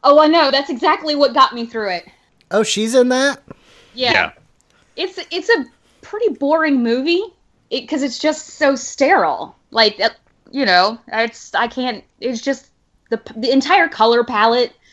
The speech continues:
Speaker 1: sets the mood for the, like, the entire tone of the way <laughs> the script is even written.
Speaker 2: 'Cause, yeah, I
Speaker 1: Yeah.
Speaker 2: feel like the first one has, like, flapping wet, moldy tarps all over the place or something like that. You know, it's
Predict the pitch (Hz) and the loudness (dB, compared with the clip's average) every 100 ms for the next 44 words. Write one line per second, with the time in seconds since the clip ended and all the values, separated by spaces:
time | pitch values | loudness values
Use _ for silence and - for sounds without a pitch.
0 | _ _ _ _ - 277 269 - _ - | _ _ _ _ -2 2 2 0 _ 0
1 | 233 214 214 208 208 190 208 196 - 185 | 2 4 2 2 0 -4 -4 -4 -4 -4
2 | 185 - _ - 214 190 - 214 214 202 | -4 -6 _ -8 -6 -6 0 2 2 2
3 | 185 170 - _ _ - - - 202 202 | 0 -2 -8 _ _ -18 -10 -6 -4 -4
4 | 185 180 185 247 285 - - 208 208 285 | -4 0 2 2 -2 -6 -8 0 2 2
5 | 208 156 160 160 151 - - - _ _ | 0 -2 -4 -6 -8 -10 -14 -20 _ _
6 | - - 98 _ - 160 202 214 285 330 | -20 -20 -20 _ -6 4 6 6 4 0
7 | 320 247 190 185 190 - 165 147 135 151 | 2 2 2 4 2 2 2 4 2 -2
8 | 127 113 123 - - 143 156 180 151 127 | -4 -4 -6 -6 -6 -2 0 0 0 -2
9 | 135 - _ 160 147 143 131 120 - - | -4 -6 _ -8 -4 -4 -4 -10 -10 -8
10 | 127 - - 123 113 113 101 101 92 113 | -8 -10 -12 -10 -8 -8 -10 -16 -12 -10
11 | 92 - 110 127 98 113 110 107 104 92 | -10 -12 -12 -12 -10 -10 -10 -12 -12 -14
12 | 98 131 123 120 117 - 202 | -14 -12 -10 -8 -10 -14 -14